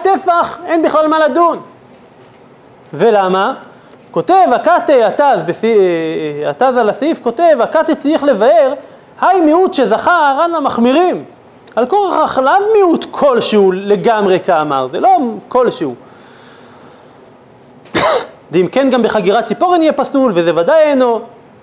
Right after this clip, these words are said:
כי אז הגמרא הייתה צריכה, אה, אה, למנות את זה באותם הדברים ששיעורם כחגירת ציפורן. חגירת ציפורן זה החלק הקטן של מה שהציפורן, אה, כן, מסמנת, שזה כלום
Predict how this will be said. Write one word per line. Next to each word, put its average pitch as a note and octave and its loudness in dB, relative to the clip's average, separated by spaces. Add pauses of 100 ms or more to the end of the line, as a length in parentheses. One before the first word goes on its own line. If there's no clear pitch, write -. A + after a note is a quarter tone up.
(680)
כי G3+ 0
אז A#3+ 0
הגמרא F3+ -2
הייתה A3 0
צריכה, G#3+ -2 (460)
אה, D#3 0
אה, D3 -2
למנות F#3 0
את - -2
זה F#3 0
באותם A#3+ -2 (840)
הדברים F3 0
ששיעורם G3+ -2
כחגירת G3+ -2
ציפורן. E3+ -2
חגירת D#3+ -6
ציפורן A#3 -4
זה G#3+ -2 (460)
החלק F#3 -2
הקטן G#3+ -2
של F3+ -8
מה G3+ -4
שהציפורן, G#3 -4 (640)
אה, F3+ 0
כן, A3 -2
מסמנת, G3+ 0
שזה E3 -8
כלום G#3+ 0